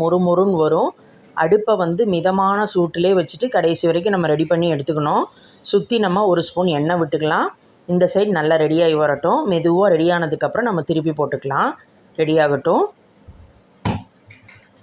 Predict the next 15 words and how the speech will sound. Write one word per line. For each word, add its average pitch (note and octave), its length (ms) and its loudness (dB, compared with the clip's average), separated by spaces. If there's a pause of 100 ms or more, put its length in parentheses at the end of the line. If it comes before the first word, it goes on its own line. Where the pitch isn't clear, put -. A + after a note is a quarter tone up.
(640)
ரெடி E3 260 4
ஆயிடுத்து. F#3 400 2 (440)
ஓரங்களெல்லாம் F3+ 680 2
மெதுவா D#3+ 380 2
எடுத்து D#3 220 -2 (100)
திருப்பி E3 280 2
போட்டுப்போம். D#3+ 460 0 (2000)
பாருங்க, E3+ 320 2 (180)
ரொம்பவே D#3+ 320 2 (140)
அருமையா E3 440 0
தோசை D#3 340 2
வந்திருக்கு. D3 380 -2 (220)
மொறு D#3+ 240 2 (100)
மொறுன்னு F3+ 320 2
வரும். D#3 240 2